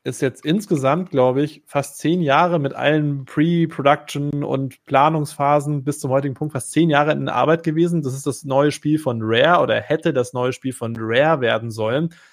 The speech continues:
So ein sehr märchenhaftes, ähm, naturverbundenes, man ist im Wald mit so, äh, Fabelwesen unterwegs. Und das Besondere wäre zumindest in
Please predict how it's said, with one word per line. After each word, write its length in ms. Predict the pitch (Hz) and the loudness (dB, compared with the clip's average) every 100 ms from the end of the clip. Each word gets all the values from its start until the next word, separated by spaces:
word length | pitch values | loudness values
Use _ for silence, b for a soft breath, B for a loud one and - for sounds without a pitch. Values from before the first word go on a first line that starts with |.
| b b | b b
So 300 | - - 123 123 | -10 -2 0 -2
ein 200 | 120 - _ _ _ | -4 -12 _ _ _
sehr 420 | - 131 147 156 | -6 0 4 4
märchenhaftes, 1400 | 139 127 135 160 - 143 131 139 - 135 135 135 - - - | 2 0 2 0 0 -4 -2 -4 -2 0 0 0 -8 -16 -10
ähm, 600 | 135 123 117 117 120 120 _ _ | -4 -4 -4 -8 -10 -14 _ _
naturverbundenes, 1400 | 131 127 - 175 170 143 127 151 151 143 135 135 - | -6 -6 0 2 4 0 2 0 0 -6 -4 -4 -4
man 140 | 123 123 | -8 -10
ist 140 | - | -10
im 140 | 123 | -4
Wald 380 | 120 135 160 160 | 2 4 4 2
mit 120 | 123 | -6
so, 240 | - 127 123 | -4 -4 -6
äh, 40 | - - 98 - _ _ | -14 -16 -18 -20 _ _
Fabelwesen 800 | - 143 165 165 151 156 170 160 | -2 2 4 4 2 2 2 0
unterwegs. 600 | 160 156 147 160 170 - B B B B _ | 0 0 2 2 0 -6 B B B B _
Und 80 | 135 | -2
das 120 | 143 | -2
Besondere 520 | 143 123 143 190 175 135 | 0 0 2 4 4 4
wäre 240 | 143 165 | 2 2
zumindest 360 | 160 139 143 | 0 -2 -2
in 100 | - | -4